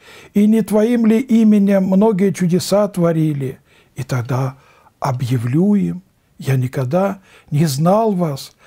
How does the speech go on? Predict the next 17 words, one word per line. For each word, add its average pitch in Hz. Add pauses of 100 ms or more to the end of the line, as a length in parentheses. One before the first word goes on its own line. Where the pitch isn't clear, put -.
(160)
отойдите 139
от 151
меня, 139 (400)
делающие 139 (460)
беззаконие"". - (920)
Оказывается, -
не 131
всякий, 131
говорящий 120 (720)
"Господи, 135
Господи" 180 (260)
войдёт 123 (360)
в -
Царствие 127 (500)
Небесное. - (880)
Тогда 117
почему 123